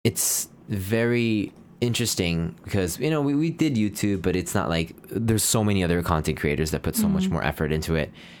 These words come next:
Speaker 1: And it's like, we grew off the community posting something about us. It's not us trying to, like, ma-, you know,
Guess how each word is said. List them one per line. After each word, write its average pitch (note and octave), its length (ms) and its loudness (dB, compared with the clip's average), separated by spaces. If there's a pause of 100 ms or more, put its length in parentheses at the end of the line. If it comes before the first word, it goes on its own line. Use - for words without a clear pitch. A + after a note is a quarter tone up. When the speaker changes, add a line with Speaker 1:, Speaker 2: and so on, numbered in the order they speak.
(160)
Speaker 1:
And F2+ 160 0
it's E2+ 140 -2
like, D2+ 200 0 (120)
we G2+ 180 2
grew G2+ 260 0
off E2 380 -2 (680)
the F#2 80 2
community G2+ 720 0
posting F#2 480 0
something E2 340 -2
about D2 260 0
us. - 320 -8
It's G2+ 260 -2
not A#2 240 0
us G2 340 0
trying E2+ 260 0
to, E2 80 0
like, D#2 240 0 (260)
ma-, F2+ 120 -2 (100)
you G2+ 80 -2
know, E2+ 180 -2